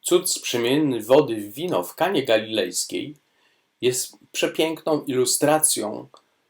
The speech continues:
tego, jak bardzo Pan Bóg czyni nasze życie bogatym i jak bardzo przepełnia je swoją obfitością. W tym fragmencie możemy dostrzec kilka elementów, które,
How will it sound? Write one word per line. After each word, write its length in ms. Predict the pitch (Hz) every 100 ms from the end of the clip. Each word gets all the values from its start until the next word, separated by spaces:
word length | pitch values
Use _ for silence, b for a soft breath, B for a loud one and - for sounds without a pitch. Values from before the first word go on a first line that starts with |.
| _
tego, 300 | 147 147 139
jak 220 | 123 117
bardzo 340 | 120 160 147 143
Pan 320 | 139 156 156
Bóg 320 | 139 135 -
czyni 340 | - 175 160 139
nasze 280 | 131 - 123
życie 300 | 135 - 135
bogatym 840 | 127 127 107 104 - 156 165 143
i 80 | 117
jak 220 | 117 123
bardzo 400 | - 117 117 143
przepełnia 720 | 139 - 139 139 147 139 131
je 240 | 131 135 135 -
swoją 460 | - - 131 127
obfitością. 960 | - - - 135 - 110 - - - - _ _ _ b b _
W 140 | - -
tym 180 | 156 175
fragmencie 600 | 147 135 127 139 156 151
możemy 360 | 131 127 139
dostrzec 600 | 131 190 - - 131 131
kilka 340 | - 143 139 120
elementów, 760 | 123 117 113 107 104 160 170
które, 520 | - - 135 135 135